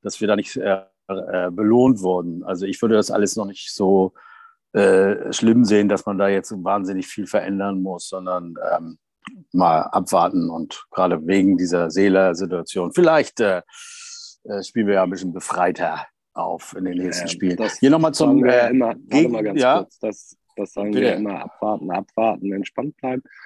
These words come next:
Speaker 2: Bin ich ja auch ein Fan von. Aber was mich schon wieder wahnsinnig gemacht hat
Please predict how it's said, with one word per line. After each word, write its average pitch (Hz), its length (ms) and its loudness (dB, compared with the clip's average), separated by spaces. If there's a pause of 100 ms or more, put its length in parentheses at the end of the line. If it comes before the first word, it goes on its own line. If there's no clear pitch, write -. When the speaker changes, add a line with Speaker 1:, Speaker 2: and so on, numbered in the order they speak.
(280)
Speaker 2:
Bin 110 160 2
ich 113 140 2
ja 80 120 -2
auch 87 340 -4 (320)
ein 87 140 -12
Fan 110 280 -8
von. 117 280 -10 (840)
Aber 151 420 4 (800)
was - 300 -8 (100)
mich 120 340 -6 (220)
schon 110 460 -8
wieder 107 600 -4
wahnsinnig 87 840 -2
gemacht 80 460 -12
hat 120 160 -4